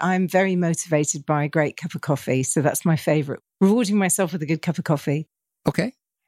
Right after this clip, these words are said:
Speaker 2: And is there a key nugget you share that really seems to connect and resonate with folks? They quote it back to you often?
Speaker 1: Why am I doing this?
Speaker 2: All right.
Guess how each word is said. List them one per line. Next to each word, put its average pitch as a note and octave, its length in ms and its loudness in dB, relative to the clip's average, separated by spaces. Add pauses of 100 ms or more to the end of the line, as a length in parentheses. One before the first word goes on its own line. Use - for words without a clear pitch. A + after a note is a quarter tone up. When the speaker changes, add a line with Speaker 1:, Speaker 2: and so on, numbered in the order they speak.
(140)
Speaker 2:
And D#3+ 80 6
is D3+ 120 4
there F3+ 160 2
a D#3 100 -2
key F3 640 2
nugget D#3 420 0 (220)
you D3 180 4
share D3 320 0
that D3+ 100 -6
really C3+ 200 0
seems C3+ 220 -2
to C3 60 0
connect B2+ 300 0
and B2 120 0
resonate B2 340 0
with C3 100 -8
folks? D3 260 0
They A2 120 -2
quote A#2+ 220 2
it A#2+ 60 -10
back A#2 260 -4
to - 100 -2
you A#2+ 260 2
often? B2+ 380 0 (760)
Speaker 1:
Why E3+ 300 4
am D#3+ 80 0
I D#3 80 -2
doing C#3 320 0
this? - 420 -2 (580)
Speaker 2:
All A#2 120 2
right. B2 260 0